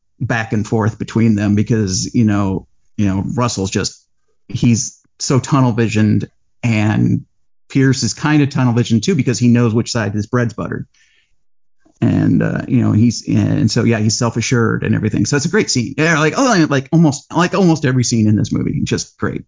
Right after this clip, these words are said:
But, um, because, y-, you know, and, and just to have those, you know, it's, it, it's just two great actors too. Uh, even though he, we really didn't know much Russell Crowe up to that point, but it was, it was great to see them,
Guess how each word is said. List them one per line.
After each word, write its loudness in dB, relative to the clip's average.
But, -4
um, -2
because, 0
y-, 2
you 4
know, 4
and, 0
and 2
just 0
to 0
have 0
those, -2
you 4
know, 4
it's, 0
it, -10
it's 2
just -6
two 2
great 2
actors -2
too. -4
Uh, 0
even 6
though 4
he, -8
we 4
really 2
didn't 4
know 4
much 0
Russell -2
Crowe 0
up -4
to 0
that -4
point, 0
but 0
it -2
was, -4
it 0
was 0
great -4
to -6
see 0
them, -2